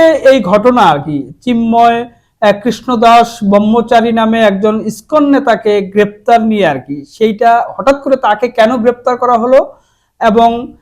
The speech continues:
আসলে বাংলাদেশে, আহ, ধর্মীয় মৌলবাদ, আহ, বেড়ে যাচ্ছে কিনা সেই প্রসঙ্গেও আজকে কথা বলবো।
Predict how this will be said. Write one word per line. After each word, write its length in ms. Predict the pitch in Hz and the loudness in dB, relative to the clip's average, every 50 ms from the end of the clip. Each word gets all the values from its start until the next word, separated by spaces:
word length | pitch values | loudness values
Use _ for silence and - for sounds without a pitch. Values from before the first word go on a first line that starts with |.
| _ _ _ _ _ | _ _ _ _ _
আসলে 320 | - 208 208 - 233 247 240 | -4 -2 -2 0 0 0 2
বাংলাদেশে, 840 | 202 226 233 240 247 240 226 220 214 - 240 240 240 240 247 - - - _ - | 0 0 0 0 -2 0 -2 -2 0 2 2 4 4 2 0 -4 -12 -18 _ -4
আহ, 140 | 226 214 202 | -4 -2 -2
ধর্মীয় 600 | 180 - - 151 208 220 247 254 269 277 285 277 | -4 -6 -4 0 2 2 2 4 4 4 4 4
মৌলবাদ, 640 | 262 262 262 262 269 269 262 254 240 196 180 180 202 | 4 4 4 4 4 4 4 4 4 4 4 2 0
আহ, 640 | - - _ _ _ - 208 196 196 196 196 185 - - _ _ _ _ _ 185 | -4 -10 _ _ _ -8 -6 -4 -2 -2 -4 -4 -8 -10 _ _ _ _ _ 0
বেড়ে 260 | 175 214 233 254 247 | 2 4 4 6 4
যাচ্ছে 320 | 240 - - - - 269 | 4 0 0 -2 -6 -4
কিনা 180 | 247 285 294 320 | -2 -2 -2 -2
সেই 220 | 302 - 262 262 | -2 0 0 0
প্রসঙ্গেও 460 | 254 - 247 - - 247 247 247 277 277 | 0 0 -2 -2 -2 -2 0 2 2 2
আজকে 260 | 247 262 - 277 269 | 2 2 0 -2 -2
কথা 200 | 254 247 240 247 | 0 -2 -2 0
বলবো। 440 | 240 269 269 277 311 330 403 - | 0 0 0 0 -2 -6 -8 -8